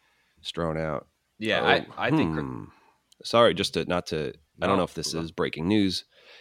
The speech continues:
Speaker 1: It's not really breaking news, but, uh, N H L Tonight, uh, pundit, I don't know if he's an insider, Brian Lawton tweets out, "I will be shocked if New York Rangers don't trade Kreider.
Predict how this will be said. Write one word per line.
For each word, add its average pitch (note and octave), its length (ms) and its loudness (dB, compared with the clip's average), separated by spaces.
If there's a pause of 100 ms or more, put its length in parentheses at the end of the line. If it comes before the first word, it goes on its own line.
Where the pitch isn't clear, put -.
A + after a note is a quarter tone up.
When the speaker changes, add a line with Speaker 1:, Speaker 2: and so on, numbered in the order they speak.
(100)
Speaker 1:
It's E3 120 2
not E3 120 8
really G2+ 100 8
breaking E2+ 240 2
news, F2+ 200 2
but, B1+ 280 -2 (580)
uh, E2 340 0 (360)
N F2+ 100 0
H F2 220 0
L E2 520 0 (360)
Tonight, E2+ 380 0 (180)
uh, D2+ 260 -4 (120)
pundit, F#2 500 0 (340)
I E2+ 60 0
don't F2 100 0
know D#2 80 -2
if - 60 -8
he's E2 140 -6
an E2 100 -2
insider, F2 240 2
Brian F2+ 280 6
Lawton F2 240 4
tweets F2 240 -4
out, F2 180 2
"I F2 80 4
will G2+ 80 4
be F#2+ 100 0
shocked A#2 340 2
if F#2 100 -6
New F#2 120 2
York A2 160 0
Rangers G#2 240 2
don't G2+ 200 0
trade B2 280 0
Kreider. E2+ 480 0